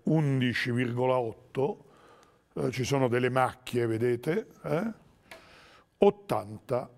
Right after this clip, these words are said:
euro. Ecco qui. Abbiamo finito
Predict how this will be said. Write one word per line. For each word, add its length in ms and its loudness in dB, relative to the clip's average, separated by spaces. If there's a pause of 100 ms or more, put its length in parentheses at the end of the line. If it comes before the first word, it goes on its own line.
(180)
euro. 480 -8 (2500)
Ecco 340 -2
qui. 180 -14 (3250)
Abbiamo 480 -2
finito 840 -4